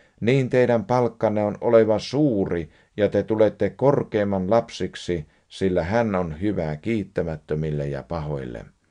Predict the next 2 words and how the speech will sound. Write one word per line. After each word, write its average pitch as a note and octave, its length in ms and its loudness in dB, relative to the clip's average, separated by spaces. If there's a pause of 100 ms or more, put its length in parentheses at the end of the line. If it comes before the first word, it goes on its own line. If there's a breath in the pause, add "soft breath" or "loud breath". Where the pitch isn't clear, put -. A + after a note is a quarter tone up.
(1200 soft breath)
Olkaa B2+ 520 4
armahtavaiset, F2+ 1040 0